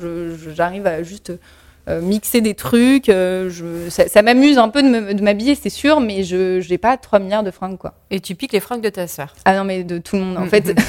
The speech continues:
Speaker 1: <laughs> C'est-à-dire que là, tu vois, j'ai l'écharpe de mon père, le sac, c'est celui de ma... Bah, tu le vois pas là, mais c'est un sac de ma grand-mère parce que je lui pique quasiment tous ses sacs. J'ai la chemise de ma sœur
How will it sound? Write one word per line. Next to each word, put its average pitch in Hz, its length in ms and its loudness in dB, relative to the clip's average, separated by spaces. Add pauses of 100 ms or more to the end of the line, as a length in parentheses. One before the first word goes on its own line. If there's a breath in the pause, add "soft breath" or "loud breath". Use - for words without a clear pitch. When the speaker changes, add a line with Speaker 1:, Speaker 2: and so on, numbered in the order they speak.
(120)
Speaker 1:
<laughs> - 300 -16
C'est-à-dire 233 300 4
que 226 100 4
là, 233 320 4
tu - 140 -20
vois, 226 160 4
j'ai 214 340 0
l'écharpe 247 400 6
de 240 80 4
mon 220 140 -4
père, 226 300 4 (480 loud breath)
le 226 160 8
sac, 240 300 2
c'est 226 220 4
celui 220 300 -2
de 214 80 0
ma... 190 100 -6
Bah, 196 160 2
tu 196 140 -16
le 190 40 -16
vois 202 160 0
pas 214 160 4
là, 196 140 -4
mais 185 160 -12
c'est 196 100 -10
un 185 100 -4
sac 220 200 -2
de 190 80 -2
ma 175 120 -2
grand-mère 202 380 0
parce 208 140 -12
que 165 120 -8
je 165 80 -10
lui 165 120 -12
pique - 240 -16
quasiment - 380 -4
tous - 160 -18
ses 180 140 -4
sacs. 269 280 2 (460 loud breath)
J'ai - 180 4
la 254 100 8
chemise 233 320 0
de 208 80 -2
ma 185 160 -6
sœur 254 380 6